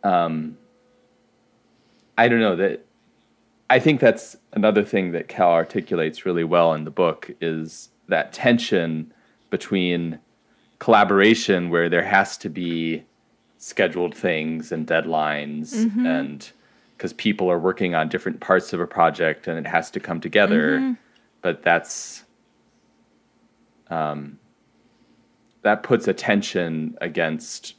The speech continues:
Speaker 1: real deep work that is
Speaker 2: Mm-hmm.
Speaker 1: deeply creative and can't be, um, scheduled out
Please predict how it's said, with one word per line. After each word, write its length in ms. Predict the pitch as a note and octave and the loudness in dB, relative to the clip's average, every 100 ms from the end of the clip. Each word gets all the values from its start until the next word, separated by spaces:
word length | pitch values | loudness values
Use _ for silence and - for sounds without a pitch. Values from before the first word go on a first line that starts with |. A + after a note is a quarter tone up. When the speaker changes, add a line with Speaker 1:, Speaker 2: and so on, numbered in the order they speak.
| _ | _
Speaker 1:
real 500 | F2 E2+ E2 D#2+ D#2+ - _ - | -6 -2 0 0 -4 -10 _ -10
deep 300 | E2+ D#2 - - - _ _ | -6 -6 -10 -20 -20 _ _
work 680 | D#2 D#2+ D2+ D2 - - - _ | -6 -2 -2 -4 -10 -20 -20 _
that 300 | D#2+ D2 - _ _ _ | -4 -4 -8 _ _ _
is 240 | - A3 A3+ | 0 0 2
Speaker 2:
Mm-hmm. 500 | A#3+ A3 G#3+ _ F3 | 2 2 -2 _ -6
Speaker 1:
deeply 380 | F#3+ F#3+ G3 F#3 | -4 -2 -2 -4
creative 1000 | - F2+ E2 D#2+ D#2+ D#2 D2+ - - _ | -2 -2 0 -2 -4 -6 -10 -18 -20 _
and 220 | F2 D#2+ D#2+ | -10 -10 -10
can't 420 | - F2 D#2 - | -6 -4 -4 -6
be, 500 | E2 D#2 D#2 D#2 - _ _ _ _ _ _ _ _ - | -6 -4 -2 -4 -6 _ _ _ _ _ _ _ _ -14
um, 540 | E2+ D#2 D2 C#2+ C#2 - _ _ _ _ _ _ _ _ _ | -6 -6 -6 -10 -16 -20 _ _ _ _ _ _ _ _ _
scheduled 600 | - - - F#2+ - D#2 E2 | -18 -6 2 2 0 -4 2
out 520 | D#2 D#2 D2+ - | 4 2 0 -10